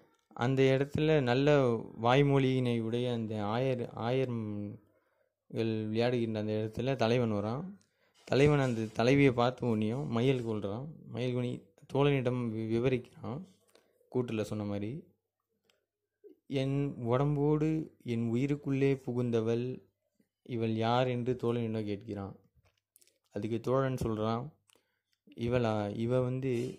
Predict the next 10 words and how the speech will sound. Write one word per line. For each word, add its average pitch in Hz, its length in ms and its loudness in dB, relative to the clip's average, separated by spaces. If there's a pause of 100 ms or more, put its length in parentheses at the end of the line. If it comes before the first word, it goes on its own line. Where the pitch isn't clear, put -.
யார் 120 360 0
அந்த 123 180 2
கொடிய 127 440 2
போர்த்தன்மை 120 520 -2
உடைய 117 340 -2
ஏற்றை 113 500 -4
தழுவுகிறாங்களோ, 110 920 -4
அதை 110 80 -4
அடக்கிறாங்களோ 104 560 -4
காளையை, 101 540 -8